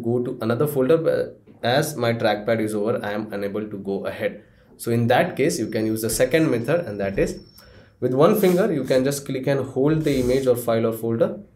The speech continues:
and with the next finger, you can just simply drag like this. So this is the second way of dragging and dropping in your Mac. Now for the third way,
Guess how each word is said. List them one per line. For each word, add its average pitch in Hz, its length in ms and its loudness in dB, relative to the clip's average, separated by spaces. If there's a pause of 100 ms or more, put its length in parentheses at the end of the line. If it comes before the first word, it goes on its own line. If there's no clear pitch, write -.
(160)
and - 440 -4 (380)
with 110 140 -4
the 113 60 -2
next 123 280 2
finger, 113 380 2
you 101 100 -6
can 104 180 -2
just 107 200 -4
simply 113 560 -4 (260)
drag 101 420 0 (280)
like 95 280 -6
this. - 260 -8 (480)
So - 260 -12
this 135 220 0
is 160 160 2
the 156 100 2
second 160 520 2
way 160 260 0 (160)
of 110 540 -4 (100)
dragging 113 560 0
and 98 220 -8
dropping 110 480 -2
in 98 100 -8
your 95 140 -6
Mac. 113 400 -4 (680)
Now 131 80 2
for 165 100 4
the 175 140 2
third 196 360 6
way, 165 360 2